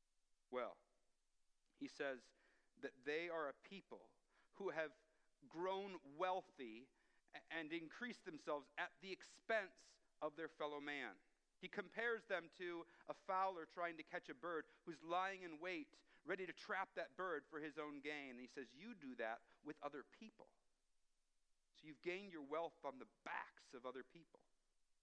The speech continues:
But even more so, as they have grown increasingly great and increasingly wealthy, look what it says about them in verse twenty-eight. "They have grown fat and sleek.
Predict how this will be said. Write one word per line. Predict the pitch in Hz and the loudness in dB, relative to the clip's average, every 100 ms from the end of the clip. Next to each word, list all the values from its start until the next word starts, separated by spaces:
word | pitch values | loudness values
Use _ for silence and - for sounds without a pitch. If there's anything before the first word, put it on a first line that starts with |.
| _ _ _ - _ _ _ - _ _ _ - - - - | _ _ _ -20 _ _ _ -20 _ _ _ -20 -20 -20 0
But | 190 | 2
even | 240 285 240 | 4 2 2
more | 233 | 2
so, | 233 - 147 - - - 175 | 2 2 0 0 -16 -4 4
as | 214 240 196 | 4 4 0
they | 240 220 | 2 2
have | |
grown | 170 196 170 | 2 2 2
increasingly | 156 - - 254 - 240 220 180 | -2 -4 -2 -2 -2 -6 -4 -4
great | 160 151 135 - - - | 0 0 0 -8 -14 0
and | 160 | 0
increasingly | 156 - 233 233 226 208 202 | 0 -4 -6 -6 -6 -6 -6
wealthy, | 170 156 151 - 117 - - - | 2 4 4 0 -12 -12 -18 -8
look | 147 214 226 | 0 2 4
what | 233 | 2
it | 190 - | 2 0
says | 147 143 139 | 0 0 0
about | 127 127 - | 0 0 -2
them | 117 110 - - - | -4 -4 -8 -20 -8
in | 123 | -6
verse | 123 127 - - | -2 -4 -4 -10
twenty-eight. | 131 123 117 107 - - _ _ _ _ _ _ _ _ _ _ _ _ _ - _ _ _ _ - 123 | -6 -4 -4 -6 -10 -20 _ _ _ _ _ _ _ _ _ _ _ _ _ -20 _ _ _ _ -20 -2
"They | 135 | 2
have | 131 120 | 2 0
grown | 135 160 165 160 151 - - | 2 2 4 0 -6 -8 0
fat | 175 185 160 | 4 4 0
and | 160 147 - | -8 -10 -6
sleek. | 151 143 | -2 -2